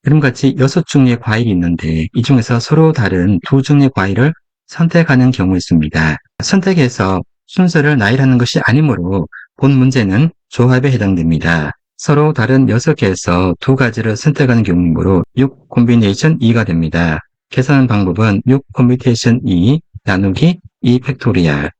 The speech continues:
즉 육 곱하기 오 나누기 이 곱하기 일, 따라서 십오가 정답이 됩니다. 따라서 답은 일 번입니다.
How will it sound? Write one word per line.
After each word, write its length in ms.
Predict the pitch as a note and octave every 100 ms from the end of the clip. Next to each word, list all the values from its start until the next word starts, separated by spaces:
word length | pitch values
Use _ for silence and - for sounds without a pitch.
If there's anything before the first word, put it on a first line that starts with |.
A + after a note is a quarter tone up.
| _ _ _
즉 240 | - A2+ - - _ - -
육 120 | B2+
곱하기 640 | C3+ B2+ B2+ G#2 B2 D#3+ -
오 260 | F2+ D2 - - -
나누기 540 | G2 G#2+ G2+ C#3+ G3 - _ _ -
이 160 | A2
곱하기 560 | - - - C3+ E3+ E3+ _
일, 300 | B2+ A2+ - - -
따라서 380 | A2 G2 - A#2+
십오가 960 | - A#2+ C#3 - - _ _ _ B2+ C3
정답이 360 | B2+ B2 G#2+
됩니다. 520 | F2+ D#2 D2 F2 D2+ -
따라서 280 | G2 G2 -
답은 300 | G#2+ C3+ D#3+
일 140 | B2
번입니다. 480 | D3 C3+ D#2+ D2